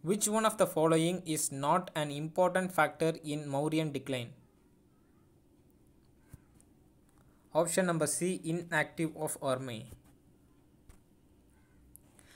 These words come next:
The main characteristics of the Indus Valley civilization, which is town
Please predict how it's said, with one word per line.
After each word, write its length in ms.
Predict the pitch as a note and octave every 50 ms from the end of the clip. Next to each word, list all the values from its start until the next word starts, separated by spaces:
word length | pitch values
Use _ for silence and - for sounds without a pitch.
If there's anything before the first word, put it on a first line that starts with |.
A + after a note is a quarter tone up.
| - - - -
The 220 | D3 D3+ E3 D#3+
main 380 | C3+ D3+ D#3 F3 G3+ A3+ B3 G#3+
characteristics 840 | - F3 D#3+ E3 F3 E3+ - G3 F#3 F3+ F3+ - - F#3+ F#3+ - - -
of 200 | - D3 - -
the 180 | - C#3+ C#3 C#3+
Indus 320 | D3 D3+ D#3 F3 E3+ E3+
Valley 220 | - D#3 D3 D3+ D3
civilization, 720 | D3 - C3+ C3+ C3+ C3 C#3 B2+ A#2 - A#2+ A2 G#2 A#2+ - - - _ _ - _ - - - _ _ _ _ _ _ _ _ _ _ _ - - - - - - - _ _ _ - - _ _ _ _ _ _ _ _ _ - - - - - - - - - - - - - - - - _ _ _ _ - - _ - _
which 180 | - D#3 D3+ -
is 140 | E3 D#3 -
town 320 | - D#3+ D#3+ F3 F3+ E3